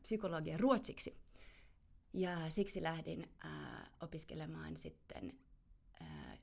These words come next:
sosiologiaa ja journalistiikkaa Helsingin yliopi-, yli-, yliopistoon ja ruotsiksi.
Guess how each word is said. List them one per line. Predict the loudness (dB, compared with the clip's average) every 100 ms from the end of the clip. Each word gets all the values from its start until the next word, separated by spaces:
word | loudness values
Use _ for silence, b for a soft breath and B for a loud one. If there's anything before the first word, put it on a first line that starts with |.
| -4
sosiologiaa | 0 4 6 6 4 0 0
ja | 2
journalistiikkaa | 2 2 2 0 -2 -4 -6 -8
Helsingin | -6 -6 -4 -2
yliopi-, | -2 -4 -4
yli-, | 0 2 0 0
yliopistoon | 4 4 4 0 2 2 0
ja | -8 -8 -8
ruotsiksi. | -8 -8 -6 -4